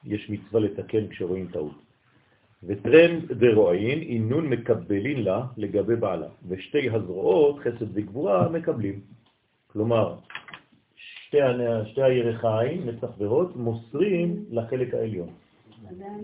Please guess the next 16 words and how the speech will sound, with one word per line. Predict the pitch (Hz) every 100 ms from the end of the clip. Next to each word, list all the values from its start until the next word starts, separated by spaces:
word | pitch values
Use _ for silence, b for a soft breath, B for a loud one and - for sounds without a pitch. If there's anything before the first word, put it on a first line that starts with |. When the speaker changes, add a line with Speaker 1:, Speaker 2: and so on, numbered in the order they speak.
| 208
Speaker 2:
זה | 214
התורה | 214 214 220
לא | 220 220
מסרו? | - - 254 - _
Speaker 1:
כן, | - 151 90
זאת | 113 113
אומרת | 131 135 131
שבעצם | - 110 120 117 - 104 98 - _ _
הגוף | 104 107 107 110 175 175
שלי, | 127 101 92 147 170 - _ _ - -
הירך | 101 107 123 135 -
הימנית, | 117 113 120 127 110 -
הירך | 127 120 123 127 117
השמאלי, | - - 104 185 156 - - - - - - - _ - - 110
זה | 113
בעצם | 123 151 - 131